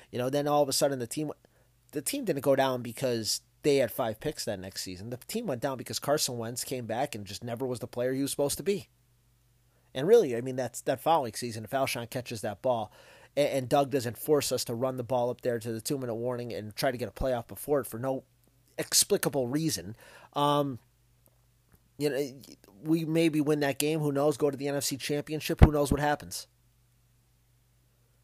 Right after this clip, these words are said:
This team, though, is just so good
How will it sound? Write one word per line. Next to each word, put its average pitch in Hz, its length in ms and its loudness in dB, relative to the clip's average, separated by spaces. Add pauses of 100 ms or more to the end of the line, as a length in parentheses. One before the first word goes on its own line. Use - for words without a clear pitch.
(800)
This 147 220 -2
team, 135 280 -8
though, 131 320 -2 (440)
is 117 160 -6
just - 280 -4
so 151 580 4 (920)
good 123 440 4